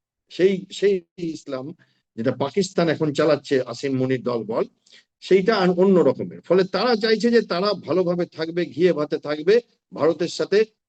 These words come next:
যুক্ত হতে বা স্বাধীন রাষ্ট্র হতে, যেখানে ভারতের,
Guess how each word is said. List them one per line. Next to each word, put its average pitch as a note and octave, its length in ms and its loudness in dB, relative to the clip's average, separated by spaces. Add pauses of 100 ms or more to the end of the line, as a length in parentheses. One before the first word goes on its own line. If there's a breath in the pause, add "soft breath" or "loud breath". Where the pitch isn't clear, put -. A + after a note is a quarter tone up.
যুক্ত F#3+ 320 -2
হতে F#3 320 2
বা G3+ 260 2 (100)
স্বাধীন G3+ 560 -4
রাষ্ট্র F3 580 -2
হতে, D3 360 0 (400)
যেখানে E3+ 380 -2 (160)
ভারতের, E3+ 560 0